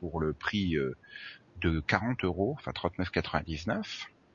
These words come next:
Il y a pour, euh, la nièce à Céline, puisqu'elle fait croire qu'elle a une nièce, euh, la maison de Mickey,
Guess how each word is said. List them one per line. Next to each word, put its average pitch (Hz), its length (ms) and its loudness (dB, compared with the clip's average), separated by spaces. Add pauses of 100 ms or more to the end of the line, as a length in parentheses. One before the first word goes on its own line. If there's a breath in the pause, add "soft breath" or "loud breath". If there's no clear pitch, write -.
(240)
Il 139 200 6
y 135 140 10
a 131 220 10
pour, 143 500 4
euh, 113 160 8
la 120 140 6
nièce 139 320 4
à 131 60 8
Céline, 123 420 2
puisqu'elle 90 380 -4
fait 95 120 0
croire 90 260 2
qu'elle 87 160 4
a 85 40 6
une 87 140 2
nièce, 95 420 2
euh, 71 240 -2 (720 loud breath)
la 110 100 8
maison 190 380 4
de 170 100 2
Mickey, 151 720 4